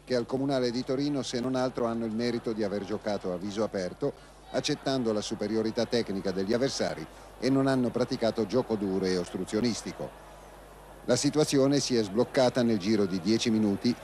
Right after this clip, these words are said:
con questa azione che ha avuto in Bredi il protagonista finale. Il suo tiro dal vertice sinistro dell'area è stato imprendibile. Reazione blanda dell'Udinese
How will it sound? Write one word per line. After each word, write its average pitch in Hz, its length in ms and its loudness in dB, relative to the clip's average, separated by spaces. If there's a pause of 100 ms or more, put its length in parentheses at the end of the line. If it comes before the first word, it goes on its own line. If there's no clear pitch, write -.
(300)
con 127 160 4
questa 147 280 4
azione 147 500 4
che 117 160 2
ha 104 60 4
avuto 117 260 0
in 113 140 0
Bredi 110 340 0
il 101 140 -2
protagonista 98 640 -4
finale. 104 460 -2 (460)
Il 98 120 -6
suo 107 240 -2
tiro 107 320 -2
dal 92 200 -4
vertice 98 440 -2
sinistro 107 420 -4
dell'area 95 640 -2
è 120 120 -4
stato 107 340 -4
imprendibile. 98 880 -6 (960)
Reazione 135 540 2
blanda 110 480 2
dell'Udinese 127 720 0